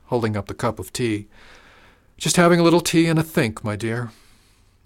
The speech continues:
Sadie looked relieved and crossed to the table, placing her basket upon it.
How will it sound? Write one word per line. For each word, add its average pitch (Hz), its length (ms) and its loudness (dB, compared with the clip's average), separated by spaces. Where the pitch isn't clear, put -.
Sadie 147 320 0
looked 123 200 -2
relieved 110 400 -4
and 98 80 -10
crossed 113 320 -4
to 113 80 -8
the 101 80 -8
table, 98 460 -6
placing 139 300 0
her 110 60 -6
basket 110 440 -4
upon 104 320 -8
it. 92 100 -12